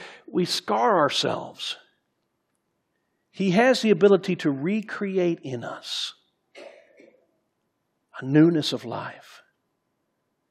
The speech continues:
He's patient. He's gonna start over until he has accomplished his purpose in our life. Listen what David said in Psalm seventeen fifteen.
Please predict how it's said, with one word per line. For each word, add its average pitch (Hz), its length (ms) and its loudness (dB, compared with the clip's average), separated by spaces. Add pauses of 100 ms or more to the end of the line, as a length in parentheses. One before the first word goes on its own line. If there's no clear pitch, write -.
(1000)
He's 139 160 -8
patient. 180 520 4
He's 131 160 -6
gonna 131 140 -2
start 151 340 4
over 160 320 6
until 135 180 -2
he 135 120 0
has 120 100 -2
accomplished 175 580 -4
his 131 140 -8
purpose 160 440 -4
in 147 120 -6
our 123 100 -2
life. - 480 -4
Listen 254 280 4
what 165 160 0
David 143 280 4
said 143 160 2
in 127 80 2
Psalm 135 300 -4
seventeen 123 480 -6
fifteen. 113 520 -10